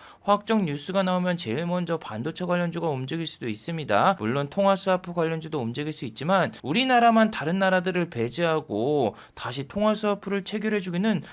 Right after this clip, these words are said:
사실상 힘들 수도 있습니다. 자, 두 번째, 미국 기업들의 실적을 주목해 보도록 하죠. 이번 주는 미국의 씨피유 제작업체 에이엠디가 실적을 발표합니다.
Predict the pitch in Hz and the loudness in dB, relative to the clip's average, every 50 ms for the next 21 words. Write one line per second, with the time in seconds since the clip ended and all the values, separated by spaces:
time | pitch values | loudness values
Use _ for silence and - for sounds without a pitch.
0 | - _ - - - 190 - 240 233 220 233 226 208 196 214 214 214 233 220 220 | -20 _ -12 -6 -6 -4 -2 -2 -2 2 2 2 2 2 0 0 0 0 -2 -2
1 | - - - 202 - - - 143 139 127 110 92 92 95 - - - _ _ _ | -4 -4 -4 -4 -4 -8 -8 -6 -6 -6 -6 -6 -8 -8 -14 -18 -20 _ _ _
2 | _ _ _ _ _ _ _ - 110 104 107 143 156 175 180 214 214 202 - 151 | _ _ _ _ _ _ _ -4 -4 -2 0 2 0 2 4 2 2 2 2 4
3 | 123 110 135 147 143 135 127 120 131 143 165 156 156 170 165 156 156 - 156 170 | 4 6 6 4 2 2 0 -2 0 0 -2 -4 -2 -2 -2 -2 -2 -2 -2 0
4 | 180 180 175 - 180 175 175 175 180 180 170 170 165 - 151 147 143 143 - 156 | 0 0 0 0 0 0 -2 0 -2 -2 -2 -2 -2 -2 -4 -4 -4 -2 -4 -4
5 | 139 143 147 143 139 139 135 - 147 151 139 113 123 170 175 175 - - _ - | -2 -2 -2 -2 -2 -4 -4 -4 -4 -2 2 4 4 4 4 2 -4 -20 _ -4
6 | - 143 160 165 190 196 196 185 202 196 170 139 151 170 170 143 117 107 110 117 | -2 -2 0 2 2 2 2 2 0 0 0 0 0 0 -2 -2 0 -2 -2 -2
7 | 151 151 143 107 107 143 156 - - 190 185 - 185 190 175 165 - 120 131 139 | -2 -2 2 2 2 2 2 0 -4 -4 -6 -2 -2 -2 -2 0 -2 -2 0 0
8 | 139 139 135 - - 113 92 82 92 110 127 139 143 143 143 143 139 139 135 - | 0 0 -2 -2 -8 -8 -4 -2 0 0 0 0 -2 -2 -4 -2 -2 -2 -2 -2
9 | 170 170 170 - 175 156 160 151 151 143 143 - 147 143 143 131 98 101 98 92 | -4 -4 -2 -4 -4 -2 0 0 0 -2 0 -2 -4 -2 -2 -4 -4 -4 -4 -6